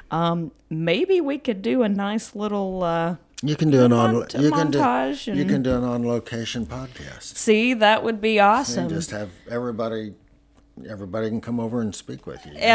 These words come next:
Speaker 1: Absolutely.
Speaker 2: open up.
Speaker 1: I'll have, as you can see, my setup is very simple and easy. That's the way I do it.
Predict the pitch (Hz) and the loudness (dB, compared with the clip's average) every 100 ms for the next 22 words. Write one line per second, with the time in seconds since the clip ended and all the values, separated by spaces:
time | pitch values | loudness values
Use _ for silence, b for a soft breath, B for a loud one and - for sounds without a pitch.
0 | 233 277 330 277 285 392 - 180 175 175 | 6 4 2 4 4 4 4 4 6 4
1 | 220 220 220 196 170 190 202 196 196 226 | 4 2 0 0 -2 0 0 0 0 0
2 | 226 233 240 226 214 214 214 202 196 165 | 0 0 0 2 0 0 0 0 0 -2
3 | 180 220 226 - 226 240 247 247 220 226 | 2 2 2 0 -2 -2 -2 -4 -4 -2
4 | 233 165 160 165 190 - 208 208 208 196 | -2 -2 0 0 -2 -4 0 0 0 -2
5 | 208 196 175 B | -2 0 -2 B